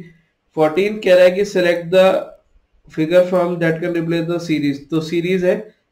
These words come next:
एक एक को पकड़ते हैं, जैसे यहाँ पे एरो आया, फिर एरो आया, तो एरो ने कितनी छलांग मारी, दो position की, एक यहाँ पे और एक यहाँ पे आ गया, फिर कितनी मारी, दो position, एक इधर एक इधर, तो इधर आ गया,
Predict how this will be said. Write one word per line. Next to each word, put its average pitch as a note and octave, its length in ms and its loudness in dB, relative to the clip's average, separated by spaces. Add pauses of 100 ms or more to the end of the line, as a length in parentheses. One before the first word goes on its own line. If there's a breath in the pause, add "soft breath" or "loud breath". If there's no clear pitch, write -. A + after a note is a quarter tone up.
(120)
एक D#3 220 -4
एक E3+ 160 -6
को F3+ 120 -2
पकड़ते F3 380 -4
हैं, - 260 -6
जैसे D3+ 240 -4 (180)
यहाँ C#3+ 200 -2
पे E3 140 -4
एरो D#3 260 2
आया, D#3+ 240 2 (440)
फिर D#3+ 120 0
एरो E3 240 2
आया, E3+ 260 4
तो F#3 100 0
एरो E3 280 2
ने F#3 80 -2
कितनी F3+ 300 -2
छलांग F3 320 -2
मारी, F3 220 2
दो F3 220 -2
position F#3 440 -2
की, G3 80 -2
एक F3+ 200 0
यहाँ E3+ 260 -2
पे F#3+ 100 0
और F#3+ 140 2
एक F3 220 -2
यहाँ D#3+ 240 -2
पे F3+ 80 2
आ F3+ 100 2
गया, G3 180 -2 (520)
फिर F#3+ 160 0
कितनी G3+ 260 -2
मारी, G3 240 0
दो G3 200 2
position, G3 420 -2
एक F#3 200 -2
इधर F#3+ 280 0
एक F3 220 -2
इधर, F#3 280 -2 (640)
तो D#3 80 -6
इधर E3 240 -2
आ E3+ 100 0
गया, F3+ 260 -2